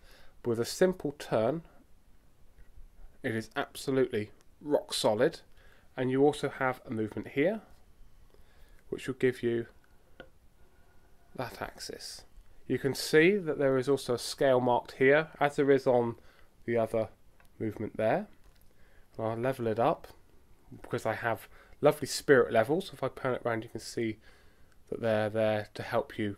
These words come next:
guide you with getting the thing level. It's also got, as with some of the Z one heads, a double pan facility. Now the reason for this is that if you've got your tripod on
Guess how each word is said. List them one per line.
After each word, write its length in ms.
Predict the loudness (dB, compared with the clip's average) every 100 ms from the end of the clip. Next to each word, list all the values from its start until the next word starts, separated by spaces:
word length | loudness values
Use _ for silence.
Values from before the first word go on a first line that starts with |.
| -4
guide 420 | 0 4 2 0
you 240 | -2 -2 -4 -12 -20 -6
with 100 | -2
getting 240 | -2 -2
the 80 | -8
thing 300 | -6 -6 -2
level. 340 | -2 0 -4 -6 -20 -20 -20 -20 -20 -20 -20 -20 -20 -20 -20 -14 -2
It's 240 | -2 0
also 440 | 6 6 6 4
got, 420 | 6 8 8 4 -12 -4
as 180 | -2
with 80 | -4
some 180 | -2 -2
of 100 | 0
the 80 | 2
Z 160 | 2 4
one 260 | 2 0
heads, 460 | 2 2 0 -4 -12 -16 -20 -20 -20 -20 -20 -16 -16 -6
a 80 | -4
double 320 | 4 4 4
pan 280 | -2 0 0
facility. 640 | 0 0 4 2 2 -6 -8 -12 -20 -20 -20 -18 -18 -20 -6 2
Now 80 | 4
the 80 |
reason 260 | 6 4 0
for 340 | 2 6 6
this 420 | 4 -4 -8 -12 -12 -20 -8
is 320 | -4 -4 -6 -16 -8 0
that 100 | 2
if 100 | 2
you've 120 | 2
got 120 | 4
your 80 | 2
tripod 400 | 4 2 4 2
on 240 | 2 0